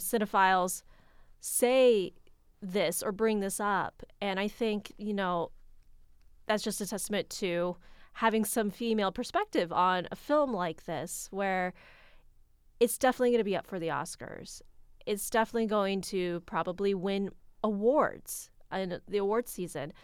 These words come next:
and rightly so for cinematography and art direction. But I don't know if I could, could give it for Best Director this time around, or even Best Picture, or Best Foreign Film for that matter.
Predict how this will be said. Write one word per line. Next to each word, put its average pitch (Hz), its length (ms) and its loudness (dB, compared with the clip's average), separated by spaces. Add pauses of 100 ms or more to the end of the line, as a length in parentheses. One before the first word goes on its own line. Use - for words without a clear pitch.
(380)
and 226 220 2 (100)
rightly 254 400 2
so 220 400 4
for 233 160 -4
cinematography 208 960 -4
and 202 140 -4
art - 240 -2
direction. 175 800 -4 (600)
But - 160 -6
I 214 140 2
don't 233 120 4
know 226 80 4
if 214 100 0
I 202 100 0
could, 175 460 -4 (340)
could 180 160 -6
give 233 200 6
it - 140 0
for 190 480 0 (300)
Best 202 420 0
Director 180 720 -2
this 196 200 0
time 139 280 -4
around, - 580 -8 (640)
or 240 120 10
even 196 200 4
Best 147 240 -4
Picture, - 380 -8
or 220 140 2
Best 202 280 4
Foreign 247 280 2
Film 123 240 -8
for 165 140 -10
that 165 220 2
matter. - 420 -6